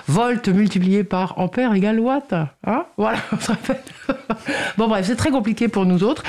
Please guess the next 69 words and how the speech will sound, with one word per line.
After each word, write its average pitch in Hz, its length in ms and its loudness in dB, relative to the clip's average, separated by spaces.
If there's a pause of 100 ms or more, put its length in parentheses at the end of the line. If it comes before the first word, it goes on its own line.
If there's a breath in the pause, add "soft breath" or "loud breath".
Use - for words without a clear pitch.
(160 loud breath)
Et 262 100 2
en 220 80 2
plus, 240 220 -2
il - 20 -2
y 220 60 4
a - 0 -
évidemment 185 380 4
la 196 120 0
question 220 380 0
de 175 160 0
cet 208 200 -2
embout, 151 320 4
donc, 180 220 2
qui - 140 0
est - 20 4
une 151 80 2
fois 160 240 -2
carré, 147 460 -2
rond, 170 420 2 (320 loud breath)
avec 156 280 -2
un 143 80 2
petit 135 180 -4
point 147 180 0
au 143 40 4
milieu, 143 320 4
pas 165 120 -2
de 135 60 -4
petit 135 240 -4
point 147 200 -2
au 143 40 2
milieu, 143 420 2
une 170 100 2
petite, 139 280 -2 (360 loud breath)
bref, 185 220 -2
toutes - 200 -2
les, 160 120 2
toutes 185 220 -2
les 156 80 2
choses 170 220 0
sont 156 120 0
possibles. 135 460 -2 (480 loud breath)
Voilà, 208 320 0
donc 220 160 0
on 220 100 4
est 196 80 4
content, 180 500 2
et 170 60 0
puis 190 160 -2
on 175 200 4
est 180 60 2
content 185 180 0
de 180 60 -2
se 180 80 2
réjouir 170 340 2
de 180 80 2
temps 175 220 0
en 151 100 2
temps 165 140 0
par 151 180 0
des 143 100 2
sujets. 139 340 0
Notre 143 280 2
deuxième 208 640 4
sujet 170 340 0
de 156 40 0
réjouissance, 160 560 0
c'était 190 220 0
que 180 120 -2
donc, 170 300 2